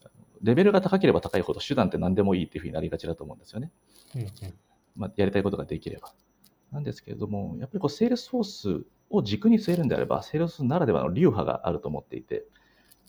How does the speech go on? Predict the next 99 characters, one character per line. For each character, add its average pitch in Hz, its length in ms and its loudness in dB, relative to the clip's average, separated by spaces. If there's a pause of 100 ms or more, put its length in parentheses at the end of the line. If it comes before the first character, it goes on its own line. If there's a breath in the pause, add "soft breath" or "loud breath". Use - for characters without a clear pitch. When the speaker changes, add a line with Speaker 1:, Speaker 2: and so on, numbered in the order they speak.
(340)
Speaker 1:
あ 90 80 -12
の、 67 100 -10
そ - 160 -6
れ 202 100 2
を 214 140 2
こ 202 140 -6
う 190 60 0
理 190 120 0
解 135 160 4
し - 100 -6
な 92 60 2
い 78 100 0
で 85 220 2
全 92 240 0
体 98 120 -2
を 92 40 0
デ 92 120 2
ザ 101 100 -2
イ - 20 -4
ン 85 40 -6
し - 40 -16
て - 80 -8
し - 100 -10
ま 92 100 -4
う 87 80 -6
と、 170 360 -2
や 139 60 -4
っ - 40 -8
ぱ - 80 0
り - 60 2
こ - 140 -2
う - 20 -4
失 - 260 -10
敗 104 140 2
の 92 140 4
確 98 180 -4
率 87 180 0
が 82 180 -2
上 80 40 -2
が 78 100 -4
る - 60 -8
と - 140 -16 (260)
思 82 160 -6
い 82 60 -8
ま 80 100 -12
す - 100 -20
の - 120 -20
で、 - 200 -16 (100)
あ - 40 -6
ま 165 80 0
り 165 60 -2
こ 160 80 4
う 113 40 0
部 110 80 8
分 160 180 4
的 - 200 -6
に 147 140 -2
取 127 180 2
り 127 140 0
入 131 80 -2
れ、 131 100 -16
取 107 200 -4
り 117 40 2
入 117 80 0
れ 120 60 2
る 87 80 -2
と - 100 -6
い 67 100 -6
う - 40 -8
よ 78 80 -2
り - 100 -12
は、 - 160 -6 (680 soft breath)
あ - 100 -16
の、 - 80 -4
何 131 160 4
か 87 140 4
軸 92 280 0
を 101 60 6
据 80 240 -2
え 76 60 -2
て 101 180 0
コ 95 120 -4
ン 90 40 -2
サ - 80 -6
ル 85 60 -4
テ 85 80 -4
ィ - 20 -2
ン - 20 -4
グ 85 80 -6
し - 80 -10
て 82 100 -8
い 80 60 -6
く - 120 -6
っ - 20 -8
て - 300 -8
い 92 40 4
う 90 40 2
の 76 100 -2
が、 - 220 -2